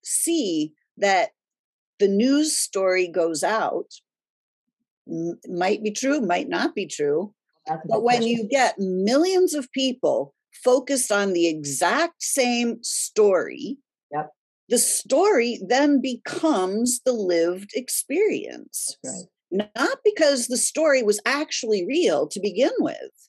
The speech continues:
Speaker 2: Right.
Speaker 1: or even true, or even possible to
Speaker 2: Right.
Speaker 1: begin
Speaker 2: We
Speaker 1: with.
Speaker 2: know
Speaker 1: But
Speaker 2: we
Speaker 1: because so many people focus on the exact same thing, it just becomes the lived experience.
Speaker 2: Right. And we know that a lie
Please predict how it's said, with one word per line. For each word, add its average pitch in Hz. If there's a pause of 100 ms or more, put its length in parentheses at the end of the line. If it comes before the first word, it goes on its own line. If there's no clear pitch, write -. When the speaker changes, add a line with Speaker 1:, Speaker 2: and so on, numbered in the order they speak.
(100)
Speaker 2:
Right. 156
Speaker 1:
or 349
even 381
true, 415
or 339
even 339 (180)
possible - (280)
to 254
Speaker 2:
Right. 233
Speaker 1:
begin 170
Speaker 2:
We 147 (100)
Speaker 1:
with. -
Speaker 2:
know 233
Speaker 1:
But -
Speaker 2:
we 214
Speaker 1:
because 220
so 190
many 202
people 247 (120)
focus 170
on 180
the 175
exact 143
same 196
thing, 220 (380)
it 175
just 147
becomes 151 (100)
the 202
lived 143 (180)
experience. -
Speaker 2:
Right. 180
And 180
we 196
know 196
that 170
a 170
lie 180